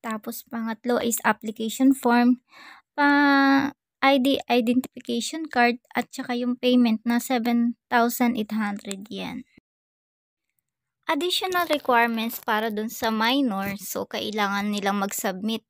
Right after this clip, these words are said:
ang magulang nila ng valid passport at saka copy ng passport data page at saka I D, valid I D.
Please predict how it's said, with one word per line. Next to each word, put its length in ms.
ang 220
magulang 500
nila 240
ng 160
valid 320
passport 480
at 160
saka 320
copy 400
ng 240
passport 480
data 240
page 560
at 400
saka 400
I 160
D, 160
valid 400
I 240
D. 320